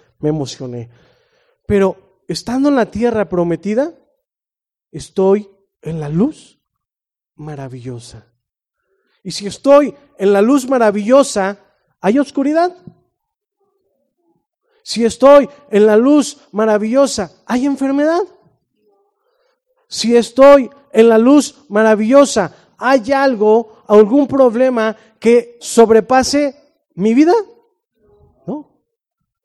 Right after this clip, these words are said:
¿Por qué? Porque Dios está conmigo. No quiere decir, ojo, que no haya problemas. No quiere decir que no haya dificultades. Quiere decir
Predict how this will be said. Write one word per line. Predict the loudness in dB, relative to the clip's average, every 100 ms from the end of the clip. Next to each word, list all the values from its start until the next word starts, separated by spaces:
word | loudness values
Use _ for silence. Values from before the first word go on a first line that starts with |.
| _ _ _ _ _ _ _ _ _
¿Por | -10 -4
qué? | -2 -2 -4 _ _ _ _ _ _ _ _ _ _ _ _ -16
Porque | -14 -12 -8
Dios | -4 -4 -6
está | -14 -16 -14
conmigo. | -14 -12 -12 -14 -18 _ -8
No | -2 0 0
quiere | -2 -2 0
decir, | 0 -4 -6 -6 -8 -12 _ _ _
ojo, | 2 2 4 -4 -4 -10 _ _
que | -6
no | -4 -2
haya | -2 -4
problemas. | -6 -6 -2 -2 -2 -8 -16 _ _ _ _ -4
No | 0 0
quiere | 0 -2
decir | -4 -4 -4 -4 -6 _ _ _
que | -8
no | -6 -6
haya | -4 -4 -4 -6 _
dificultades. | -16 -12 -10 -8 -6 -2 -2 -2 -8 -16 _ _ _ _ _
Quiere | -4 -2
decir | -2 -4 -4 -4 -6